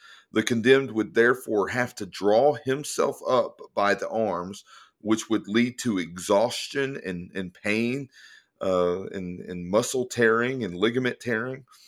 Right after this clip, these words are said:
or have his feet supported by tying,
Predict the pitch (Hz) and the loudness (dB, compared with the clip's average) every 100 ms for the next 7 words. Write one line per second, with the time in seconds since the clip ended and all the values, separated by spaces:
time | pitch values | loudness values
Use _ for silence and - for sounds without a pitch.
0 | _ - 107 120 120 110 - - 98 - | _ 0 2 4 2 2 -4 -6 -6 -6
1 | 135 - - 120 117 98 - 107 104 104 | -10 -6 -4 -2 -2 -2 0 2 4 2
2 | 104 - _ - - 143 131 131 123 120 | 0 -8 _ -14 -4 2 4 4 4 0
3 | 123 | -2